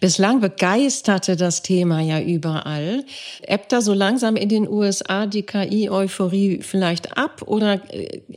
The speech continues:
kommt es jetzt eben, in der diesen Spagat zu schaffen zwischen den Auswirkungen auch, die künstliche Intelligenz und dieser Boom hat, und eben, ja, die Unternehmen, die, äh, da, äh, Volldampf geben?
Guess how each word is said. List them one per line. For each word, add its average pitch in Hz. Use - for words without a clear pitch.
kommt 208
es 202
jetzt 185
eben, 185
in 185
der 208
diesen 202
Spagat 196
zu 214
schaffen 214
zwischen 196
den 185
Auswirkungen 165
auch, 175
die 185
künstliche 180
Intelligenz 165
und 165
dieser 156
Boom 165
hat, 196
und 208
eben, 226
ja, 214
die 165
Unternehmen, 190
die, 196
äh, 185
da, 190
äh, 220
Volldampf 202
geben? 156